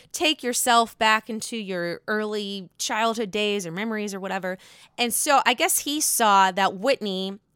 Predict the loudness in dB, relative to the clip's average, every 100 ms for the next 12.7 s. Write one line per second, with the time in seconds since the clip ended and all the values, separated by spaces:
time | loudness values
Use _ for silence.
0 | -2 2 2 2 -6 -2 0 2 0 -4
1 | -4 -4 -4 -4 -2 0 0 -2 -6 -8
2 | -4 0 0 -2 -6 -18 -20 _ -2 0
3 | 2 2 0 2 2 2 0 0 0 0
4 | 0 0 -2 -4 2 6 6 6 2 -10
5 | _ _ _ 2 4 4 2 2 0 -2
6 | 2 6 6 6 4 2 0 -2 -2 2
7 | 0 0 -2 -2 -4 -6 -4 -2 -2 -4
8 | -2 0 2 0 -2 -6 -6 -4 -4 -4
9 | -2 -4 -2 2 2 2 0 -4 _ _
10 | -4 0 0 0 -2 -2 -2 -4 -4 -2
11 | -2 -2 -2 -2 -2 0 0 0 -2 -2
12 | -4 -6 -8 -6 -4 -4 -6